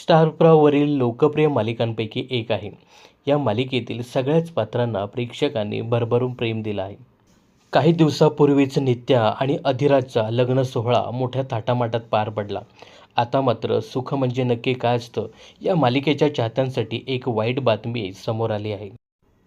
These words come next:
कारण या मालिकेतील एका प्रमुख पात्राचं निधन झालं आहे. तर मंडळी, सुख म्हणजे नक्की काय असतं या मालिकेत माई या पात्राचं आता निधन दाखवण्यात येणार आहे. माई हे पात्र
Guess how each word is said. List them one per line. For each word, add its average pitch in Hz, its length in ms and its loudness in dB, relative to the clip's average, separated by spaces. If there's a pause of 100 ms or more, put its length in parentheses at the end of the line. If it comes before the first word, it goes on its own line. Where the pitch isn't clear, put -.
(100)
कारण 131 200 4
या 151 180 6
मालिकेतील 127 720 0 (100)
एका 127 300 0
प्रमुख 135 460 0
पात्राचं 127 840 0
निधन 131 320 0
झालं 110 260 -2
आहे. 101 300 -4 (1160)
तर 165 100 6
मंडळी, 143 440 4
सुख 175 320 0
म्हणजे 180 320 6
नक्की - 300 2
काय 131 220 6
असतं 120 260 -4
या 131 200 2
मालिकेत 113 580 -2
माई 127 380 2
या 127 120 4
पात्राचं 127 720 2
आता 139 240 0
निधन 127 520 0
दाखवण्यात 120 460 0
येणार 110 260 0
आहे. 101 200 -4 (840)
माई 131 280 6 (160)
हे 135 100 4
पात्र 123 440 2